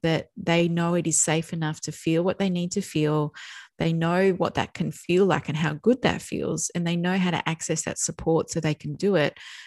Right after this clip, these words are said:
so they can lean into it and move forward. Because I think, you know, for most of us, I guess in this and in the way we were raised, because that was not modeled to us,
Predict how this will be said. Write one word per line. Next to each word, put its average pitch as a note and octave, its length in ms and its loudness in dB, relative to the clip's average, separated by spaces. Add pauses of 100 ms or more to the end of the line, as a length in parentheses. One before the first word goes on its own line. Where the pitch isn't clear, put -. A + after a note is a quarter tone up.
so - 200 0
they E3+ 140 6
can E3+ 520 2
lean F3 260 0
into E3 320 -6
it D3+ 180 -2
and D#3+ 160 -2
move D3+ 140 -2
forward. - 480 -4 (680)
Because F3+ 260 2
I F3 80 4
think, E3 340 -6
you E3+ 60 -2
know, D#3 100 0
for D#3 160 -8
most E3+ 360 0
of E3 80 0
us, D#3 220 -2
I E3 60 -4
guess D#3 200 -4
in D#3+ 100 -2
this D#3+ 160 -2 (440)
and D#3 160 -4
in D#3 100 -4
the D#3 80 -4
way D3+ 200 0
we D#3 200 0
were D3+ 120 0
raised, F3+ 420 2
because E3 240 -4
that - 140 -4
was E3 120 -4
not D#3 140 -2
modeled D#3+ 380 0
to - 140 0
us, D#3 280 2